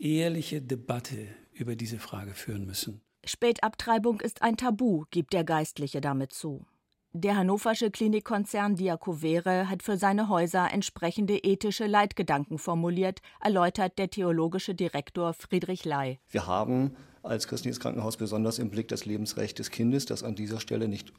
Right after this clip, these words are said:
Speaker 3: unmittelbar für sich selber sprechen kann. Auf der anderen Seite ist die Not des Paares, die Verzweiflung der Mutter in vielen Fällen sehr ausgeprägt. Und dies zueinander in Beziehung zu setzen und zu einer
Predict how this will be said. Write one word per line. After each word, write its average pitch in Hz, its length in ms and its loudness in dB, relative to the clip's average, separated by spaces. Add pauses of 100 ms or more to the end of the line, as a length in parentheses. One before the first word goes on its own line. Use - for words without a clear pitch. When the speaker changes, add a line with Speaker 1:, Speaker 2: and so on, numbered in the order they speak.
(160)
Speaker 3:
unmittelbar 107 400 2
für 104 140 -2
sich 101 140 -4
selber 107 300 -4
sprechen 131 360 -4
kann. 139 300 4 (320)
Auf 107 120 -8
der 107 140 -2
anderen 117 300 2
Seite 117 340 2
ist 120 340 -2
die 107 60 -2
Not 104 480 -2
des - 140 -8
Paares, 117 760 -2
die 107 280 -6 (160)
Verzweiflung 110 920 -2
der 98 120 -4
Mutter 120 320 -2
in 135 100 0
vielen 120 320 0
Fällen 113 480 0 (380)
sehr 110 260 2
ausgeprägt. - 800 -2 (320)
Und 104 480 -2 (340)
dies 117 320 0
zueinander 117 460 4
in 110 100 -2
Beziehung 117 480 0
zu 135 140 0
setzen 131 560 2 (400)
und 110 440 0
zu 110 160 -2
einer 98 480 0